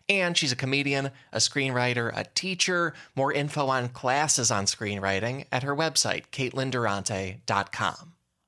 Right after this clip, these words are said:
Also, I've gathered all of our zip codes and used internet resources like native dash land dot C A to acknowledge that I recorded this on the traditional land of the Canarsie and Lenape peoples.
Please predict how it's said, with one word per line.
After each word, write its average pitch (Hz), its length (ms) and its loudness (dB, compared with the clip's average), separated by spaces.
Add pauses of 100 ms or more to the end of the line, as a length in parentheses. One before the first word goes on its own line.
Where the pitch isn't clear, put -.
(240)
Also, 196 260 4
I've 180 100 0
gathered 180 500 2
all 214 160 6
of 208 60 2
our 202 120 4
zip 185 240 0
codes 180 460 2
and 135 160 -2
used 131 240 0
internet 127 400 0
resources 113 720 2
like 101 180 -2
native 127 460 0
dash 104 380 2
land 156 520 0
dot 107 300 2
C 170 500 2
A 175 460 2 (160)
to 147 160 2
acknowledge 143 440 2
that 127 220 0
I 175 120 6
recorded 165 520 0
this 147 300 4
on 120 180 2
the 117 100 2
traditional 131 560 0
land 123 380 4
of 110 160 -2
the 113 80 0
Canarsie 131 720 2
and 135 160 0
Lenape 151 480 0
peoples. - 640 -4